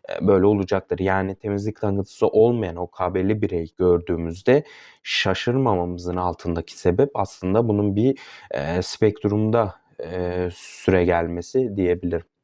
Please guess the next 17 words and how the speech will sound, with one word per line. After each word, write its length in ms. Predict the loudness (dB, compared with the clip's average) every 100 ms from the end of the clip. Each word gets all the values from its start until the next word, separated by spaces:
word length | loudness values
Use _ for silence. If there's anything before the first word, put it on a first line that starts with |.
| _ _ _ _ _ 2
Evet, 180 | 4 6
otizmli 460 | 2 2 0 2 0
çocuğun 400 | 0 2 4 2
sürekli 580 | 2 2 2 4 4 6
belli 540 | 4 4 4 4 2 _
kı-, 140 | -4 -2
mesela 320 | 0 0 0
kırmızı 400 | 0 -2 -2 0
renkteki 720 | 0 -2 -2 -2 2 0 0 -4
bir, 500 | 2 6 6 6 0 -8 _ _ _ -10 -4
eee, 260 | 0 2
oyuncağa 600 | 2 4 2 2 2 2
sürekli 420 | 0 -2 -2 0
bağlanması, 640 | 2 2 2 -2 -6 -8 -4
bir 80 | -2
arabaya 380 | -2 -2 0
bağlanması 720 | 2 0 0 -4 -6 -2 -2